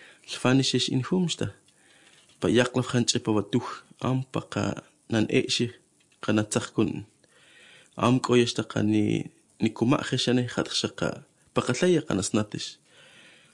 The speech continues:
Aqlo qa pichi iwanesh che ti tsisha ti yishane pa na luqlay. Tsisha pa celular ti qa akhim ti iqlawalish. Khat shal pa l-,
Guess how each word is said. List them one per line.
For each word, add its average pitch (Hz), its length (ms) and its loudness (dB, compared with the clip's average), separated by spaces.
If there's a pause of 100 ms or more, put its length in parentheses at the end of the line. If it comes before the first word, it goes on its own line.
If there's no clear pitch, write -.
(120)
Aqlo 147 320 2
qa 131 80 -2
pichi 117 400 2
iwanesh 120 400 4
che 120 120 0 (260)
ti 104 180 -2
tsisha 135 380 0 (100)
ti 104 160 -2
yishane 120 640 0 (400)
pa - 80 0
na 92 160 2
luqlay. 110 400 2 (960)
Tsisha 127 300 4 (140)
pa 107 80 -2
celular 110 540 2
ti - 160 -8
qa 90 240 -2
akhim 147 320 -2
ti 113 160 0
iqlawalish. 107 800 -2 (800)
Khat - 320 0
shal 123 240 0
pa 113 80 0
l-, - 400 -10